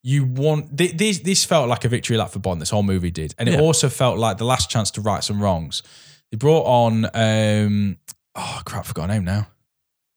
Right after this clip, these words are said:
Speaker 1: Uh,
Speaker 2: Talking about the new
Speaker 1: Fleabag. Um,
Speaker 2: Oh, uh, yes, Sophie.
Speaker 1: No, it's not Sophie. Bloody hell, I forgot her bloody
Speaker 2: Why
Speaker 1: name.
Speaker 2: do I think it was Sophie Alex Baxter? <laughs>
Speaker 1: The singer?
Speaker 2: No, it's, um,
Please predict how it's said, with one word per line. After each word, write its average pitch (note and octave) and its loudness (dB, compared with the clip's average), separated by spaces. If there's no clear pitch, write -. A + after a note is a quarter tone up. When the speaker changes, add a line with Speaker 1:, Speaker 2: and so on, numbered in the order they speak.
Speaker 1:
Uh, A2 4
Speaker 2:
Talking G#2+ 8
about A#2+ 6
the B2 4
new A#2 6
Speaker 1:
Fleabag. G#2+ 2
Um, G2+ -2
Speaker 2:
Oh, G#2+ 2
uh, G#2 -8
yes, G2 -10
Sophie. G#2+ -4
Speaker 1:
No, A2+ 4
it's G2+ -4
not G#2+ -2
Sophie. G#2+ 0
Bloody C3 -6
hell, G#2+ -8
I - -8
forgot - -10
her A2 -6
bloody A#2+ 0
Speaker 2:
Why C3+ 2
Speaker 1:
name. D#3 2
Speaker 2:
do C#3 0
I - 0
think E3 -8
it D3+ -6
was C3+ -8
Sophie C3 -10
Alex A2+ -10
Baxter? - -20
<laughs> E3 -2
Speaker 1:
The A#2+ 0
singer? C3+ 2
Speaker 2:
No, A2 -6
it's, G#2 -10
um, A2 -8